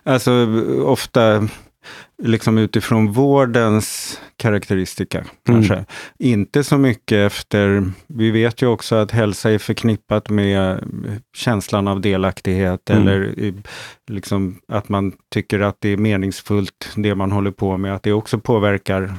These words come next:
Speaker 1: eh, hälsan väldigt konkret. Och då, då är det ju en annan typ av studier eller indikatorer vi behöver för att också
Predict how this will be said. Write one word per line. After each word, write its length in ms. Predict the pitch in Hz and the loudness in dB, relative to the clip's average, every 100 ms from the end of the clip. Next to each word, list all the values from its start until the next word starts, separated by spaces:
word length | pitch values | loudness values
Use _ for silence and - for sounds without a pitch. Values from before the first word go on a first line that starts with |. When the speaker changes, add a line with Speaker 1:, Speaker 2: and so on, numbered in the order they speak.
| 143 | -12
Speaker 1:
eh, 520 | 117 110 - 117 - | -12 -12 -14 -16 -10
hälsan 500 | 110 110 92 107 104 | -4 -4 -4 -4 -4
väldigt 320 | 107 98 98 - | -2 -4 -6 -8
konkret. 540 | - 104 107 104 104 | -6 -6 -6 -8 -6
Och 100 | 117 | -4
då, 260 | 104 113 110 - _ - - - - - _ | 0 0 0 -4 _ -20 -20 -20 -20 -20 _
då 100 | - | -2
är 80 | 113 | 2
det 80 | 117 | 2
ju 140 | 123 | 4
en 100 | 123 | 4
annan 360 | 135 131 117 131 | 2 2 4 2
typ 340 | - 151 - | 2 0 0
av 420 | 107 104 95 107 - - | 0 0 0 -6 -10 -12
studier 800 | - - - - 131 127 107 107 | -14 -16 -10 -4 -2 -2 0 0
eller 480 | 107 101 101 98 98 - - 110 _ 139 - _ - | 2 2 2 0 -4 -10 -18 -20 _ -20 -20 _ -2
indikatorer 720 | 117 110 110 117 139 139 139 | 0 0 0 0 2 2 2
vi 140 | 120 | 2
behöver 380 | 107 110 98 98 | 2 2 2 0
för 300 | 95 104 101 | -2 -2 -2
att 60 | 98 127 - | -2 -10 -10
också 460 | 110 - 113 101 | -10 -6 -4 -4